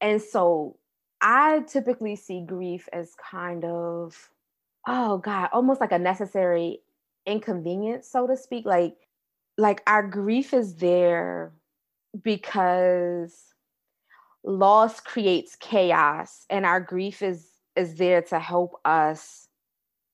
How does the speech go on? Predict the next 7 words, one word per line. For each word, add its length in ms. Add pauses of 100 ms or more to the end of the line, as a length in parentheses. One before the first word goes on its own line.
try 960 (420)
to 240
identify 1120 (200)
and 320
work 400 (240)
with, 640 (640)
um, 640